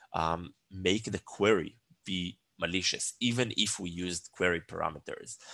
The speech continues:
It depends on specific situations and our knowledge of the, uh, architecture, but it still can be abused. Now, this example, uh, again,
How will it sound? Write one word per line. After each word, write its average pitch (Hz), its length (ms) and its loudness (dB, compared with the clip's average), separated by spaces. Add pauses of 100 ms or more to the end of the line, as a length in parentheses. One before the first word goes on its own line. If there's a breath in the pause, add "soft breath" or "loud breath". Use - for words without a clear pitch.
(260 loud breath)
It 120 100 -2
depends 110 460 4
on 98 320 -6 (140)
specific - 500 -6
situations 101 1040 2
and 90 380 2
our 92 200 6
knowledge 95 480 2 (100)
of 90 220 -2
the, 87 120 2
uh, 85 340 2 (100)
architecture, 104 760 -2 (340 loud breath)
but - 300 0 (140)
it 117 160 -4
still 139 320 6
can 107 280 2
be 95 160 4
abused. 82 640 -2 (540 loud breath)
Now, 113 340 6 (540)
this 160 220 6
example, 120 800 4
uh, 87 480 6 (120)
again, 98 380 4